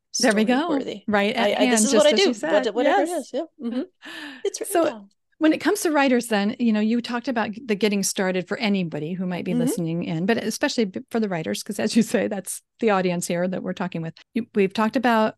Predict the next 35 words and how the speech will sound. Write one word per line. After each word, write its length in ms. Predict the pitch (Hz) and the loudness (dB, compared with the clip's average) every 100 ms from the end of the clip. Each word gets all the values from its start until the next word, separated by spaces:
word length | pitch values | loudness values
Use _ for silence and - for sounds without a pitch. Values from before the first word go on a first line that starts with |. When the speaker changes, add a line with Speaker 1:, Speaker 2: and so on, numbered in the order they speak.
| - | -6
Speaker 1:
let's 120 | 196 | -6
see, 160 | 190 170 | -4 -6
we 160 | - | -4
talked 180 | 214 220 | -2 0
about 140 | 262 | 0
using 220 | 233 220 208 | 0 0 0
a 40 | |
guided 320 | 190 185 185 | 0 0 -2
journal 280 | 190 175 175 | -4 -6 -6
if 120 | 170 | -4
you 80 | 185 | -4
really 220 | 190 185 | -2 -2
don't 180 | 185 - | -2 -4
know 100 | 180 | -4
where 140 | 170 | -4
to 80 | 170 | -4
start, 380 | 170 196 175 - | -4 -2 -2 -4
or 240 | 220 233 202 | -2 0 0
if 140 | - | -2
you 60 | 185 | -4
want 180 | 180 | -4
to 80 | - | -6
be, 260 | 185 180 180 - - - | -4 -4 -6 -12 -20 0
what 240 | 185 185 | 2 4
is 120 | 208 | 4
it, 200 | 240 233 | 4 2
uh, 320 | - 196 98 - - - | 2 2 2 -2 -8 -4
courageously 580 | 202 214 208 208 214 208 | 2 2 2 0 0 0
honest 460 | 202 202 202 - - | 0 0 -2 -4 -4
and 420 | 190 185 190 - | -4 -2 -4 -2
beautifully 460 | 208 208 202 208 | 0 0 0 -2
ruthless 480 | 190 202 202 208 190 | 0 -2 -2 -4 -4
in 120 | 196 | -4
your 80 | 185 | -6
self-discovery. 640 | - 185 - - 185 185 | -6 -8 -10 -8 -6 -4